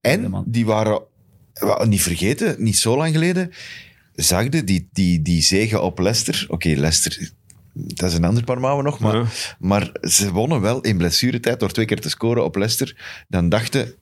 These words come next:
Speaker 1: wauw, die,
Speaker 2: Ja.
Speaker 1: hetgeen dat die een Conte daarin krijgt. Sindsdien hebben die drie keer <laughs>
Speaker 2: Want
Speaker 1: gespeeld
Speaker 2: voor, voor
Speaker 1: en drie keer verloren.
Speaker 2: Het waren nu, deze week waren twee thuismatchen. Daarvoor hadden ze tien van hun elf gewonnen thuis.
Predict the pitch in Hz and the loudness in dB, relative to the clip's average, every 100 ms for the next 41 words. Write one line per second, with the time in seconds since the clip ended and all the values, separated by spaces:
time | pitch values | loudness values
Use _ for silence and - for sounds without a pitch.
0 | _ - - 95 - - - 78 73 73 | _ -4 0 0 -2 -12 -4 0 2 0
1 | 69 85 107 101 - - - - - 98 | 0 2 2 -2 -10 -16 -16 -16 -4 0
2 | 87 80 85 78 101 127 131 107 87 127 | 0 0 -2 0 -2 0 0 0 0 0
3 | - 143 - - - - - - - _ | -2 -2 -4 -8 -14 -20 -20 -20 -20 _
4 | - - 107 107 156 160 127 110 120 131 | -4 0 2 2 0 0 0 0 0 0
5 | 120 - - - - 127 - 131 160 175 | -2 -4 -12 -10 -2 0 0 0 0 -2
6 | - 107 117 170 139 147 147 131 147 208 | -6 -4 0 0 0 0 0 0 0 0
7 | 196 92 - 85 85 - 120 123 139 123 | 0 -2 -6 -10 -6 -2 0 2 0 2
8 | 127 123 131 127 120 117 117 120 120 143 | 0 0 0 0 -2 0 -2 0 0 0
9 | 170 196 254 - _ - 117 120 110 131 | 0 -2 -4 -6 _ -8 -2 0 0 0
10 | 196 - _ - - 135 170 160 208 233 | 0 -4 _ -20 -4 0 2 2 0 -4
11 | - _ _ - 190 165 151 135 151 170 | -16 _ _ 0 2 2 2 2 0 0
12 | - 143 180 113 - 113 110 104 - | 0 0 2 0 -2 0 2 2 0